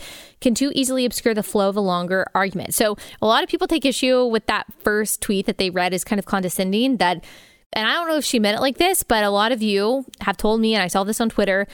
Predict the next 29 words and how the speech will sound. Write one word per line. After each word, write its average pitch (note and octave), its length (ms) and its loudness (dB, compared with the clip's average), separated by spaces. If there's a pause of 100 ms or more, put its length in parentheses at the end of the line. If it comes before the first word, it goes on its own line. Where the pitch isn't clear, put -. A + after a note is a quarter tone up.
(140)
people A3 260 0
saying G#3 500 0 (440)
that A3+ 280 2
she - 260 2
seems D#4 240 0
to D#4+ 80 2
assume B3 380 0
that A#3 100 0
the G#3 140 0
only A#3 200 2
reason G3+ 360 0
people G#3 200 0
might G3+ 220 0
really G3 240 0
disagree G3 380 0
with G#3 100 -2
her G3+ 140 2
argument A3 340 0
is A3+ 80 -2
because G3 300 -2
they F#3+ 100 0
didn't F#3+ 220 0
watch F#3 480 0 (540)
the G3+ 60 2
full G3+ 220 2
thing G#3+ 340 -2
and A#3 120 0
they F#3+ 100 0
just G3 240 -4